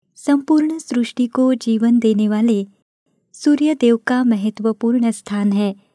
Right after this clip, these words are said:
सूर्य देव की उपासना का एक महत्वपूर्ण त्योहार है मकर संक्रांति। मकर संक्रांति के दिन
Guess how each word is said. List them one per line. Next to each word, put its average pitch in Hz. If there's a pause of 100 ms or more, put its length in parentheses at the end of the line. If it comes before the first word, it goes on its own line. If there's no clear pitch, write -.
(580)
सूर्य 311
देव 247
की 277
उपासना 226
का 254 (220)
एक 285
महत्वपूर्ण 262
त्योहार 220
है 202 (720)
मकर 226
संक्रांति। 196 (1000)
मकर 302
संक्रांति 240
के 254
दिन 202